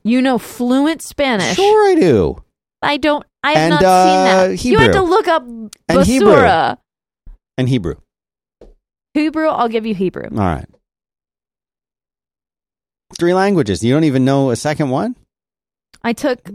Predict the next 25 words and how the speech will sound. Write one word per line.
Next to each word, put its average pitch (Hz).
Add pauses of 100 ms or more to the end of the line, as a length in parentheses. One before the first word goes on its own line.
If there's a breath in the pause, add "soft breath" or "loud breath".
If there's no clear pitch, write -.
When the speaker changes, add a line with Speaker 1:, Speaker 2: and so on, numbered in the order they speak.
(140)
Speaker 2:
You 131
know 123
Latin? 165
I've 160
seen 247
you 262
speak 180
Latin. 131 (800)
You 139
Speaker 1:
Uh, -
Speaker 2:
showed 311 (120)
Speaker 1:
not -
Speaker 2:
me 175
that 175
Speaker 1:
enough, 180
Speaker 2:
video 208
Speaker 1:
not 320
Speaker 2:
of 123
your 131
class 147
Speaker 1:
well 247
Speaker 2:
project 135
from 123
tenth 131
grade. 190